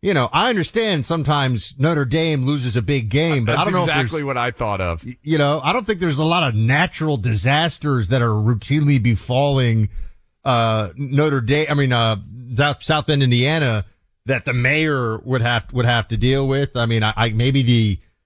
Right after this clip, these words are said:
Speaker 1: there are, there's, like, a rare tornado in the vicinity or something, but he makes it sound like, oh man, it was all hands on deck all the time as the mayor of a small American city,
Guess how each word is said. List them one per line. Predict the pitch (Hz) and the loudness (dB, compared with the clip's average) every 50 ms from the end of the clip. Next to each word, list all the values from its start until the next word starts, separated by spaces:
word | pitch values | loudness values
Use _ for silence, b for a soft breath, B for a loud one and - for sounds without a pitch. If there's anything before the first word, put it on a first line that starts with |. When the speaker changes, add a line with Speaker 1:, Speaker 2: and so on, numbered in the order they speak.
| _ _ _ _ _ - | _ _ _ _ _ -8
Speaker 1:
there | 92 110 110 104 - | -4 -4 -4 -4 -4
are, | 107 107 - 107 | -6 -4 -2 -2
there's, | 98 120 113 92 | 0 0 0 2
like, | 107 104 - | 0 0 2
a | 107 98 | 2 2
rare | 101 113 123 131 131 131 127 | 4 4 4 4 4 2 0
tornado | 113 - - 127 123 117 113 117 127 135 143 147 151 151 151 | -4 -4 -4 -2 -2 0 0 0 2 2 2 2 2 0 0
in | 156 156 156 | 0 0 0
the | 160 | 0
vicinity | 143 165 - - 170 170 170 170 165 175 175 | 0 -2 -2 0 0 0 0 0 0 0 0
or | 175 165 | 0 -2
something, | - - 170 160 - 185 180 170 160 | -2 -2 -4 -4 -2 -2 -2 0 0
but | - 139 139 120 - B B B B B B | 0 2 0 0 0 B B B B B B
he | 143 165 | 0 2
makes | 208 233 - - | 2 0 0 -2
it | 156 120 - | -4 -4 -2
sound | - 175 190 202 196 180 156 | 0 2 2 2 2 0 0
like, | 131 135 147 | -2 -2 0
oh | 165 170 156 | 0 0 0
man, | 139 143 156 170 165 147 135 | 0 2 2 2 2 0 0
it | 156 | -2
was | 170 151 120 147 | -2 -2 0 0
all | 151 160 156 139 | 0 0 0 0
hands | 151 156 151 147 131 131 | -2 -2 -2 -2 -2 -2
on | 139 131 120 | 0 0 0
deck | 123 156 160 143 - | 0 0 0 0 -2
all | 135 135 131 | -2 -2 -2
the | 123 113 | -2 -2
time | - 135 139 143 143 135 120 117 104 92 - - - _ _ _ _ _ _ _ _ _ _ | 0 0 0 2 2 2 2 2 2 0 -2 -6 -12 _ _ _ _ _ _ _ _ _ _
as | - 127 127 98 | -2 -2 -2 0
the | 113 123 | -2 0
mayor | 120 120 123 127 135 139 135 127 117 117 | 0 2 2 2 0 0 0 0 -2 -4
of | - - 110 110 92 101 | -2 -2 -2 -2 0 -2
a | 107 104 98 98 95 85 - _ _ _ _ _ _ _ | -2 0 0 0 -2 -2 -4 _ _ _ _ _ _ _
small | - - - - 135 143 175 220 196 139 107 95 92 92 101 107 - _ _ _ _ _ _ - | -10 -8 -6 -2 0 0 2 2 2 0 -2 -4 -6 -6 -8 -8 -10 _ _ _ _ _ _ -4
American | 113 113 117 113 107 104 101 - - 107 95 95 95 90 - | -2 0 0 0 0 0 -2 -2 -2 -2 -2 -2 -2 -4 -6
city, | - - - 113 101 90 90 92 | -8 -4 -2 0 0 0 0 -2